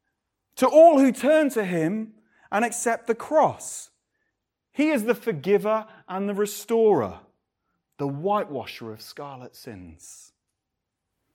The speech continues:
And so the most powerful enemy of Christianity in the day becomes its greatest ever supporter. Isn't that flipping brilliant?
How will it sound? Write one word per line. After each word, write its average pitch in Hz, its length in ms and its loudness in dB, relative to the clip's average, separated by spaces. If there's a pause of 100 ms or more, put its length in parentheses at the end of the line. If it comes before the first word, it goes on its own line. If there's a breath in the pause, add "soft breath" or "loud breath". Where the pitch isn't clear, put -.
(200)
And 123 100 -8
so 196 280 4
the 170 60 0
most 143 240 -2
powerful 185 680 -2
enemy 156 300 -2
of 131 100 -6
Christianity 143 640 -6
in 120 60 -4
the 117 80 -6
day 117 400 -12 (500 soft breath)
becomes 120 480 -12
its 104 140 -20
greatest 120 680 -12
ever 113 240 -16
supporter. - 720 -12 (1040)
Isn't 190 140 -16
that 170 140 -14
flipping 110 420 -10
brilliant? 92 460 -14